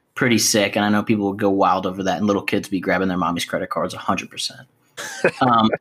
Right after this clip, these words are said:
Speaker 1: I know that, I know that Sony did say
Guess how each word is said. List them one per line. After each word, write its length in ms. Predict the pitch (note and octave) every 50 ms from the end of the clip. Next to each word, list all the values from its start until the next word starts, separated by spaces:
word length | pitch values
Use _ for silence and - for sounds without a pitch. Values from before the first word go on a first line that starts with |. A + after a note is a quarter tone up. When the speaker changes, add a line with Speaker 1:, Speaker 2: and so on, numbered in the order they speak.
| _ -
Speaker 1:
I 160 | B2 C3 C3
know 320 | B2 B2+ C3 C3+ C#3+ D3+
that, 540 | D3 D3 C#3+ C#3+ C#3+ C#3 C3+ A#2+ - - - - - - - - _ _ _ _ _ _ B2+
I 100 | B2+ B2
know 320 | B2 B2 C3 C3+ D3 D#3+
that 380 | D#3 D#3 D3 C#3+ C#3 C3 - -
Sony 540 | - - - C#3+ C3+ C#3+ D#3 D#3+ D3+ C3 G2+
did 240 | A2 B2 C#3 D3 -
say 600 | - - - B2+ A2+ A#2 B2+ E3+ A3 C4+ C4+